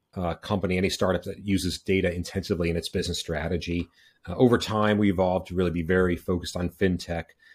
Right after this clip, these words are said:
Uh, did some insurtech, uh, within Q E D, no surprise. Um, and, uh, and actually Q E Ds since then, um, uh, actually made really amazing, uh, efforts in Latin America too. I mean, with,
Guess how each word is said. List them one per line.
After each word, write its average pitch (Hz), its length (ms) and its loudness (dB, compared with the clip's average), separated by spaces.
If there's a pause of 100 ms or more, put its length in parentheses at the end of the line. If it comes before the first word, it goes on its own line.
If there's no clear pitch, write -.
(220)
Uh, 78 180 -6
did 101 180 2
some 92 120 -4
insurtech, 95 720 2 (200)
uh, 90 420 0
within 95 320 2
Q 104 220 6
E 95 100 6
D, 107 360 2
no 76 100 -6
surprise. 196 520 0 (520)
Um, 80 540 -2
and, 87 480 0
uh, 82 240 0
and 113 100 2
actually 123 260 4
Q 127 180 6
E - 20 8
Ds 104 260 4 (320)
since 120 340 0
then, 92 560 2
um, 80 500 -4 (580)
uh, 80 320 -6
actually 104 200 0
made 95 140 2
really 101 360 6
amazing, 90 680 0 (220)
uh, 76 200 -8 (100)
efforts 90 480 -4
in 90 320 -2
Latin 92 320 -4
America 82 480 -2
too. 62 300 -10 (240)
I - 20 -14
mean, 80 160 -6
with, 76 140 -10